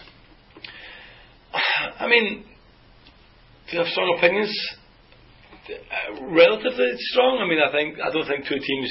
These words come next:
I, I, I don't really know how that works, you know, that you, you basically, like, merge with another team and just take all their players. But then again, I guess it depends on when the Qatari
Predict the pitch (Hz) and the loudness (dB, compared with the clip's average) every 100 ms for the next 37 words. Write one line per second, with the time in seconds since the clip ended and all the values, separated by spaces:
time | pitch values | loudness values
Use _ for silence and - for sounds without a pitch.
0 | - - - - - - - - - - | -8 -14 -20 -20 -18 -6 -4 -2 -2 0
1 | 202 208 196 170 165 165 156 185 180 - | 0 2 4 4 4 2 2 2 0 0
2 | 143 143 131 127 131 139 139 127 - - | -6 -2 2 2 2 4 4 4 0 -12
3 | - - - - - - 135 135 143 - | -20 -20 -20 -20 -20 -12 -4 2 2 4
4 | 135 120 139 - - 127 139 143 139 135 | 2 2 0 -8 -12 2 4 6 4 0
5 | 131 123 110 175 156 127 117 - - 135 | 0 0 0 0 0 -2 -4 -8 -8 4
6 | 131 117 - 170 - - - - - - | 4 4 2 2 2 -4 -16 -20 -20 -20
7 | - - - - 160 139 139 - 156 151 | -20 -20 -20 4 8 8 6 0 0 2
8 | 151 147 151 - - - 147 131 127 127 | 2 2 0 -2 -4 2 2 2 2 2
9 | 127 - 131 123 117 110 | 2 -2 0 2 0 -6